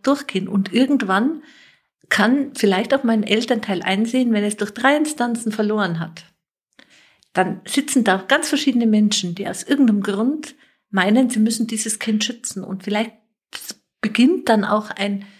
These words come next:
äh, Entwicklungsprozess, der dann wieder ein Zurück möglich macht. Aber mir ist ganz wichtig, dass dem Bürger draußen klar ist,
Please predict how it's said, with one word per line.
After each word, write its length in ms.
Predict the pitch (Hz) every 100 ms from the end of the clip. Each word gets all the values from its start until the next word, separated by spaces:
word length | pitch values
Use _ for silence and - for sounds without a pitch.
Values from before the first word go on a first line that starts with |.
| _ _ _ _ _ -
äh, 80 | - - _ _ _ _ _ 127 _
Entwicklungsprozess, 1600 | 214 208 302 302 339 339 254 - - 185 180 - 196 294 - -
der 140 | 214
dann 220 | 214 208 208
wieder 160 | 220
ein 180 | - 208
Zurück 380 | - 226 285 -
möglich 480 | 190 185 - 165 175
macht. 260 | 170 -
Aber 140 | 202 208
mir 260 | 214 262
ist 200 | - -
ganz 500 | 208 233 349 370 -
wichtig, 600 | 196 254 277 - 294 294
dass 200 | 208 202
dem 280 | - 196 196
Bürger 380 | 226 254 302 285
draußen 640 | 277 190 190 269 - 214
klar 420 | 214 196 190 277
ist, 260 | 262 277